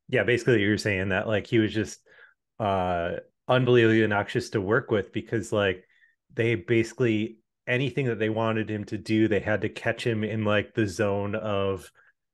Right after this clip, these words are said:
between when he had started drinking at work and being too drunk to do anything.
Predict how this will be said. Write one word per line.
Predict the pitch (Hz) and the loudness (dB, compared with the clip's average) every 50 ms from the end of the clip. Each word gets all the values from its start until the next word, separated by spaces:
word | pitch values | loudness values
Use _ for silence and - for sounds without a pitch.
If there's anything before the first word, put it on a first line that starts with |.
| _ _ | _ _
between | - 120 - - - 120 113 110 | -8 -8 -6 0 2 2 2 4
when | 107 107 | 2 2
he | 107 107 | 2 0
had | 101 95 | 0 -2
started | - - 113 107 101 104 101 92 87 - _ _ _ - | 0 0 2 2 2 0 -2 -4 -6 -16 _ _ _ -12
drinking | - 101 104 107 107 104 - 120 117 117 117 | -6 -4 -2 -2 -2 -2 -2 -2 -2 -2 -4
at | 117 - 113 110 107 - 113 | -4 -4 -2 0 0 -2 -2
work | 98 98 98 98 117 139 135 - - - - - | -2 0 0 2 0 0 -4 -10 -20 -16 -8 -4
and | 117 101 98 101 90 | -4 -2 -2 -4 -2
being | 107 104 101 95 | -2 -2 -2 -4
too | - - - 110 | -6 -4 -2 -2
drunk | 95 - 101 98 92 - | 0 0 -2 -4 -4 -4
to | - 107 | -6 -6
do | 92 90 85 | -6 -6 -6
anything. | 82 78 76 - - 82 82 - - | -6 -10 -10 -10 -10 -10 -10 -10 -16